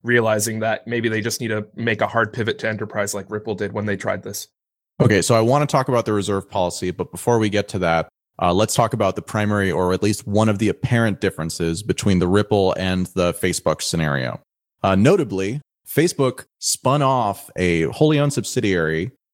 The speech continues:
Speaker 2: which they've described as a regulated subsidiary, called Calibra,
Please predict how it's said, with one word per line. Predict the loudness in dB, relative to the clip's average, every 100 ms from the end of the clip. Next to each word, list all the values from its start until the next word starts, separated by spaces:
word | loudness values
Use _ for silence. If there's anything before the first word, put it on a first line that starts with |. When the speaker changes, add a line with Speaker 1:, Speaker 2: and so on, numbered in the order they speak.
| _ -4
Speaker 2:
which | -4 -2 -6 0
they've | 2 2
described | -2 2 0
as | 0
a | -2
regulated | -2 -2 -2 -2 -2 -4
subsidiary, | -6 -6 -4 -2 0 2 0 -4 _ _ _
called | 0 2 2 -4
Calibra, | -6 -2 0 0 0 -2 -2